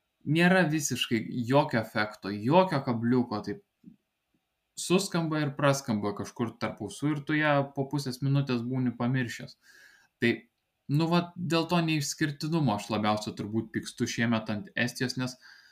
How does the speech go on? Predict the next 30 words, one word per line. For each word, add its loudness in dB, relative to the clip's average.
jo 8
ten 4
gal 6
atranka 4
ir 2
buvo 2
tokia 0
silpnoka, 0
bet 2
tikrai 4
buvo 2
kažką -2
geriau 0
galima -2
išsirinkt. -4
O -2
dabar 2
tai, -6
ta -4
prasme, -2
išvis -4
čia -10
šių 0
metų 4
Estija 2
yra 6
apie 2
nieką 4
Eurovizijoj 4
ir -2